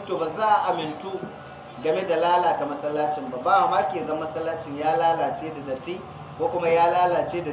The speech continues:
jini ko kuma kazanta. Ba ma ke wanda za a yi ma wannan hukuncin zai iya yin tsari ko kuma zai iya yin kashi. To saboda babu tabbas,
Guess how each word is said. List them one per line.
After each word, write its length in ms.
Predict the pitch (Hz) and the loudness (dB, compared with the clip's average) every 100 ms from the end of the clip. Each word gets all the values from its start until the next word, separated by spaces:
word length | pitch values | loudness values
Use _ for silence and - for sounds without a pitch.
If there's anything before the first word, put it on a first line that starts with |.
| 139 | -2
jini 240 | 185 185 - | -2 -2 -6
ko 100 | 185 | -6
kuma 180 | 175 180 | -4 -4
kazanta. 540 | 185 156 143 165 170 - - - - | -4 -4 -4 0 2 0 -6 -12 -2
Ba 220 | 170 185 | 2 4
ma 120 | 180 180 | 4 0
ke 160 | - | 0
wanda 240 | 170 190 185 | 2 2 0
za 140 | 170 160 | 0 2
a 80 | |
yi 40 | 185 | 2
ma 140 | 180 | 2
wannan 280 | 165 165 170 175 | 2 2 0 -2
hukuncin 360 | 175 180 156 | -2 -8 -8
zai 160 | 143 180 | -6 -6
iya 180 | 170 165 | -4 -6
yin 80 | 156 | -6
tsari 400 | 175 180 180 175 | -2 0 0 -2
ko 80 | - | -6
kuma 140 | 185 175 | -8 -6
zai 140 | 185 - | -6 -4
iya 60 | 170 | -4
yin 120 | 143 | -4
kashi. 320 | 151 147 - - - - - - - | -2 -2 -2 -6 -8 -10 -10 -10 -6
To 60 | 156 | -4
saboda 380 | 165 214 196 175 | -2 0 2 0
babu 280 | 202 226 202 | 4 4 4
tabbas, 480 | - 196 - 175 - | 0 0 0 -2 -4